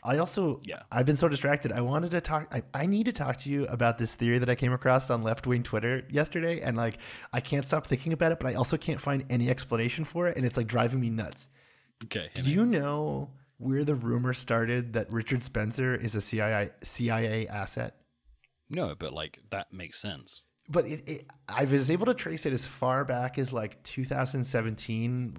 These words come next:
Speaker 1: grumblings of it, and then it, like, really picked up steam in twenty eighteen. But there's this theory that
Speaker 2: Basically, any prominent person, left or right, at some point, someone has theorized they're a C I A asset.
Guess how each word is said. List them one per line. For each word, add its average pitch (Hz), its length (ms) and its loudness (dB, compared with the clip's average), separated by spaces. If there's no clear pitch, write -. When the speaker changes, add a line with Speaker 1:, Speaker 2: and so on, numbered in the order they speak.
Speaker 1:
grumblings 120 460 0
of 156 120 2
it, 170 140 0
and 120 100 0
then 120 100 2
it, - 40 0
like, 113 140 -2
really 120 220 2
picked 135 260 0
up 131 80 0
steam 135 220 -2
in 123 80 0
twenty 113 260 -2
eighteen. 170 460 -4
But 135 100 -4
there's 139 240 2
this 143 160 0
theory 147 400 0
that 123 280 2
Speaker 2:
Basically, 151 460 -2
any 135 220 0
prominent 113 540 -6
person, 104 580 -8
left 104 320 -8
or 92 160 -8
right, 87 340 -8
at 95 100 -14
some 101 220 -6
point, 90 240 -10
someone 85 240 -10
has 90 140 -12
theorized 82 400 -8
they're 78 160 -10
a - 40 -10
C 87 200 -12
I 71 140 -12
A 85 160 -14
asset. - 360 -14